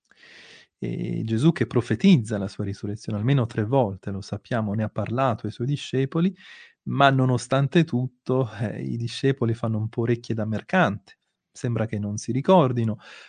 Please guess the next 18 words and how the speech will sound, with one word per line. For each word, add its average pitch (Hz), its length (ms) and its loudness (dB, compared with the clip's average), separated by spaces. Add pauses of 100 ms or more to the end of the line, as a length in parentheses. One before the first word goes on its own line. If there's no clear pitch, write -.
(120)
ma 143 200 2
poi, 208 480 2
eh, - 100 -8
ancor 120 880 -2
prima 185 400 4
del, 110 720 -4
che - 140 0
ne 131 100 2
parlasse 139 520 -2
Gesù, 170 400 2 (600)
eh, 120 840 -6 (120)
abbiamo 131 400 2
alcuni 123 320 2
riferimenti 117 680 0
già 123 160 0
nell'Antico 107 640 -4
Testamento, 175 640 2
soprattutto, 123 840 -4